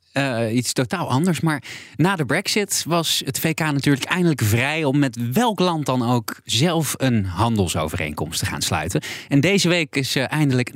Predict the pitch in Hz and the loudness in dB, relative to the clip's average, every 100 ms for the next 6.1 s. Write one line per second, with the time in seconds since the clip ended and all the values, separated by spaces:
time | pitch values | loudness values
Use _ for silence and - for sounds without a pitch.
0 | 110 123 117 113 123 113 107 110 - 104 | 0 0 0 0 0 0 0 0 -2 0
1 | 120 123 110 110 110 117 131 - 190 202 | 2 4 4 2 0 -2 -2 -2 -2 0
2 | 240 151 85 82 - - 92 82 73 - | 0 0 -2 0 0 0 -4 -4 -8 -10
3 | - - - 156 143 135 147 156 147 131 | -14 -10 0 2 2 0 0 0 0 0
4 | 107 117 107 202 208 160 170 151 - 143 | 2 2 4 2 2 0 0 -2 0 0
5 | 135 - 117 113 98 98 - - - - | 0 0 -2 0 2 0 -2 -8 -4 -4